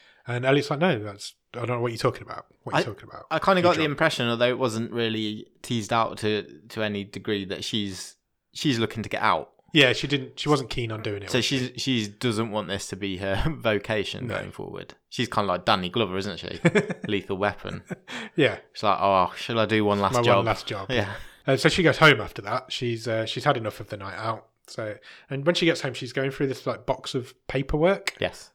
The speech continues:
Speaker 1: with, like, photos and stuff in. Is this the point where we find out about the mother, or is that later?
Speaker 2: Uh, it's,
Speaker 1: Or
Speaker 2: it,
Speaker 1: do we
Speaker 2: this
Speaker 1: ever?
Speaker 2: is where we get the first hint. So she's reading a, a letter from a psychias-, psychiatric institute.
Speaker 1: Yeah.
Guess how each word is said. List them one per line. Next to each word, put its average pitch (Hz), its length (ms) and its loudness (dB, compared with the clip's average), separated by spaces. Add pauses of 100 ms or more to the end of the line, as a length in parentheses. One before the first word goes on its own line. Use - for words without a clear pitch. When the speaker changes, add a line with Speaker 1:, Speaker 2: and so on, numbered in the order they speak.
Speaker 1:
with, 117 140 -10
like, 117 120 -6
photos 127 480 0
and 127 120 -10
stuff - 240 -6
in. 143 220 0 (260)
Is 139 100 -4
this 165 100 -2
the - 60 -14
point 139 160 0
where 123 100 2
we 117 80 2
find 117 180 -4
out 110 80 -4
about 107 160 -4
the 104 80 -14
mother, 104 260 -10
or 101 80 -10
is 104 60 -12
that 101 180 -14
later? 101 280 -12 (180)
Speaker 2:
Uh, 151 140 0
it's, 131 280 2
Speaker 1:
Or 110 120 0
Speaker 2:
it, 135 80 0
Speaker 1:
do 107 80 -2
we 101 100 -4
Speaker 2:
this 143 160 2
Speaker 1:
ever? 139 80 2
Speaker 2:
is 120 100 0
where 123 160 6
we 113 120 2
get 104 160 2
the 104 80 -4
first 113 240 -2
hint. 101 260 -2
So 104 200 2
she's 101 280 -2
reading 101 320 -2
a, 98 100 -6
a 98 280 -2
letter 101 320 -4
from 95 440 -2
a 92 720 -6
psychias-, - 520 -6 (240)
psychiatric - 880 -4
institute. - 760 -8
Speaker 1:
Yeah. 110 140 -8